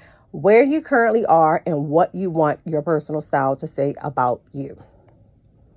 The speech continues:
Okay? And you never know who you may see. You never know who you may see. The days where you think, "I'm not gonna see anyone," is the day that you see everyone.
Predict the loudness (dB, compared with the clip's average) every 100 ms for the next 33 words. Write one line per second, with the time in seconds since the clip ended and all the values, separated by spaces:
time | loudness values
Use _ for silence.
0 | _ _ _ _ -2 2 2 2 -8 _
1 | _ -20 -20 -20 -20 2 6 6 4 4
2 | 6 6 8 6 6 2 2 2 0 -2
3 | -2 -2 -8 _ _ 0 4 6 6 6
4 | 4 4 4 -2 -2 0 0 0 0 -4
5 | -4 -14 -2 4 8 8 6 2 2 2
6 | 4 6 6 4 -6 _ _ 0 0 0
7 | -4 -2 -2 -2 -4 -6 -10 _ _ _
8 | _ _ _ _ -20 _ _ _ _ _
9 | -2 0 2 4 4 4 -6 -8 -6 0
10 | 0 0 -2 -6